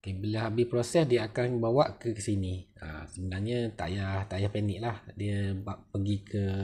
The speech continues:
ke belakang balik. Klik dekat sini. Okey, dia akan, ah, pergi ke, ke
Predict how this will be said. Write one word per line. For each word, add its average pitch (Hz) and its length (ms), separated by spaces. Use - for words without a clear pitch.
ke - 160
belakang 98 320
balik. 123 400
Klik 98 480
dekat - 240
sini. 143 640
Okey, 101 160
dia 92 240
akan, 151 720
ah, 87 1040
pergi 143 640
ke, 107 400
ke - 100